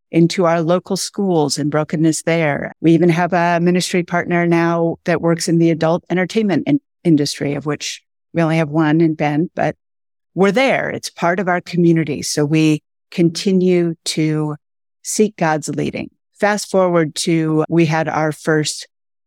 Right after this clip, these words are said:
quasi mass shooting in Bend, and it came home that this conversation around nonviolence is something we need to move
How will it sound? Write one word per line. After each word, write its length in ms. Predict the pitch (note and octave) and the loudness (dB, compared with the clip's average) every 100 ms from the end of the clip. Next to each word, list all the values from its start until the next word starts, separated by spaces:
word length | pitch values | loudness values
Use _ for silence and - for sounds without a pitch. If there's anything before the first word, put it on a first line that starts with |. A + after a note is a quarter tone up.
| _ | _
quasi 460 | - F3+ E3+ E3+ D#3 | 0 2 2 0 2
mass 240 | D3+ D3+ | 2 0
shooting 520 | D3+ - D3 C#3 D3 | -2 -4 -4 -2 0
in 260 | D#3 E3+ E3+ | 0 0 0
Bend, 500 | D#3 C#3 D3 - F#3+ - | 0 -2 -6 -10 -12 -4
and 180 | E3+ E3 | 0 2
it 180 | D#3+ - | 0 -4
came 240 | F3 F3 | 0 0
home 460 | D3+ F3 A3 E3+ C#3+ | 2 0 0 -2 -4
that 200 | D#3 D#3+ _ - | -4 -4 _ -2
this 400 | E3 F#3 - - _ _ | 0 0 -4 -12 _ _
conversation 680 | - F3+ F3 F3 F3 F3 - | -2 0 0 0 0 -2 -2
around 360 | D#3+ D3+ D#3 E3 | -2 0 0 0
nonviolence 720 | D#3+ D#3+ D#3 E3+ D#3+ D3+ - | 2 0 0 0 0 -2 -4
is 140 | D3 - | -8 -2
something 380 | D#3 D3+ D3+ | -2 0 -2
we 120 | D3 D3+ | 0 2
need 240 | D3+ D3+ | 2 0
to 120 | - | 0
move 540 | D3+ D#3+ E3+ D#3 D#3 | 0 2 2 2 0